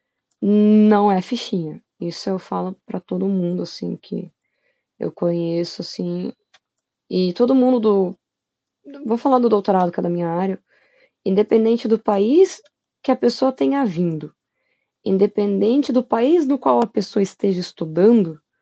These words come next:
parece que todo mundo no, no meio do doutorado não sabe mais o que tá fazendo, não sabe mais o que tem que fazer da vida, tá se sentindo mais perdido que barata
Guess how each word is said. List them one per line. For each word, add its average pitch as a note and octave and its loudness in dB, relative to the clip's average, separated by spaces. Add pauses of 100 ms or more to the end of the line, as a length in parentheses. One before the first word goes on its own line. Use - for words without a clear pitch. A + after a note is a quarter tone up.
(380)
parece A#3+ 2
que - -20
todo F#4 4
mundo D#4+ 2
no, A#3+ -2
no B3 4
meio B3+ 6
do B3+ 4
doutorado A#3+ 4
não C#4 0
sabe D4+ 0
mais C4 4
o A#3 -12
que - -18
tá A#3 -4
fazendo, F#3+ -2 (120)
não C4 4
sabe C#4 0
mais B3+ 0
o A#3 -6
que - -20
tem C4 -4
que - -10
fazer G#3+ -2
da G3+ 2
vida, F3 -6 (480)
tá A#3+ 0
se - -8
sentindo C#4+ 2
mais D4+ 0
perdido C#4+ 0
que - 0
barata A3 0